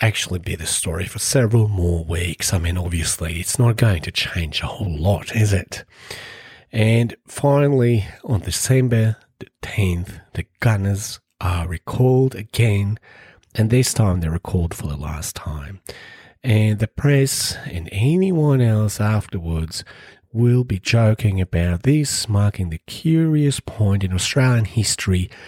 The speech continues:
when the army lost to a pack of birds. Now, I should be fair also, because the leader of the gunners, Meredith,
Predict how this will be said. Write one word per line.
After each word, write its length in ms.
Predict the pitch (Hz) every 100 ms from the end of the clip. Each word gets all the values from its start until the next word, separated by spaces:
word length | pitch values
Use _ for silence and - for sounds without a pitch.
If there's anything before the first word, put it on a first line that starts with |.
| - -
when 140 | 85
the 160 | 85 95
army 320 | 110 110 101
lost 380 | 90 85 87 -
to 80 | 76
a 60 |
pack 320 | - - 87
of 140 | 85 -
birds. 600 | 78 76 73 - - - _ _ _ _ _ _ _ _ - -
Now, 400 | 98 87 73 69 _ - - - - - - _ _ _ _ _ -
I 60 | 101
should 260 | - 127
be 100 | 107
fair 340 | 90 - 85 76
also, 380 | 82 80 - 78
because 280 | 87 101
the 80 | 113
leader 360 | 131 147 151 113
of 100 | 107
the 60 |
gunners, 480 | 98 104 101 98 -
Meredith, 720 | 104 127 123 95 95 - -